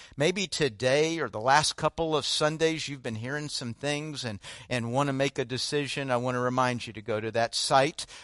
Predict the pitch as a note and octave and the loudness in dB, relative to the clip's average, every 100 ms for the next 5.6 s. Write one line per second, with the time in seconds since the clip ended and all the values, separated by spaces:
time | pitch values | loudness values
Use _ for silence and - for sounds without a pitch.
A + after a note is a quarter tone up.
0 | - G#2+ G#2 G#2 A2+ - B2 - C#3 A#2+ | 0 2 2 0 -4 -6 -4 -4 -4 2
1 | A#2+ A#2+ A#2 A#2+ A2+ - - - C3 C3 | 2 4 0 -2 -2 0 0 -2 -4 -4
2 | B2+ A2 - A#2+ G#2+ - A#2+ A#2 A#2 G#2+ | -4 -6 -6 -10 -8 -6 -4 -4 -6 -8
3 | A#2+ A2 A#2 A#2 A#2 G2+ G2 C3 D3 A#2+ | -8 -4 -4 -4 -6 -6 0 2 2 2
4 | A#2+ A#2+ A2 A2 C#3+ - E3 - E3 D#3 | 2 0 -2 -2 -4 -2 -6 -4 -2 0
5 | C#3+ - A2 - G2 | 0 -4 -14 -12 -14